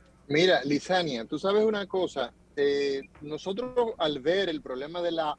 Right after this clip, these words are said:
hipertensión arterial, el problema de la presión, como dice la gente, nos preocupa mucho, doctor, el tema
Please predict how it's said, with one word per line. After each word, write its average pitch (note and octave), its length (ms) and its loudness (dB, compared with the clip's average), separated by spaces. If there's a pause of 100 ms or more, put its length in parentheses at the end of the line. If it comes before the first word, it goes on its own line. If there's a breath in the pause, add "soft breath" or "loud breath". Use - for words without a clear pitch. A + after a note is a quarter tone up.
(100)
hipertensión D#3 1120 -4
arterial, A2+ 720 -2
el G2 140 -16
problema C#3 440 4
de D3 80 8
la C3+ 140 6
presión, D#3 580 2
como A2+ 240 -4
dice B2 280 -8
la C#3 120 0
gente, A2 340 -18 (540 soft breath)
nos E3 180 4
preocupa A3 480 4
mucho, G3+ 420 4
doctor, C3 640 4
el B2+ 180 -4
tema E3+ 460 2